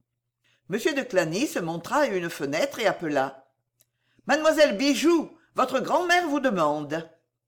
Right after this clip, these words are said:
Denise s'envola dans un froufrou de jupe, sans même répondre au petit Labalu, qui lui disait, en lui montrant Henri de Bracieux, dont la silhouette se détachait en pleine lumière, «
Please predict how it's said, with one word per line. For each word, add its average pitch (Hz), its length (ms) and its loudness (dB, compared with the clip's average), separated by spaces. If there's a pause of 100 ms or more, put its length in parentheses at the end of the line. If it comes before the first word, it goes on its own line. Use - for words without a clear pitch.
(800)
Denise 262 560 -2
s'envola 170 720 -2
dans 214 140 -2
un 156 100 -2
froufrou 254 400 -6
de 170 120 2
jupe, 185 400 -4 (260)
sans 320 280 0
même 302 180 2
répondre 220 520 -4
au 175 40 -4
petit 165 280 -6
Labalu, 170 500 2 (240)
qui 240 120 -6
lui 226 160 -6
disait, 156 540 0
en 185 80 -4
lui 180 120 -2
montrant 190 360 2
Henri 208 300 -2
de 175 80 2
Bracieux, 165 600 -4 (220)
dont 160 120 -4
la 151 100 2
silhouette 254 640 0
se 165 80 -4
détachait 202 560 -2
en 139 100 -2
pleine 202 300 2
lumière, « 170 600 -2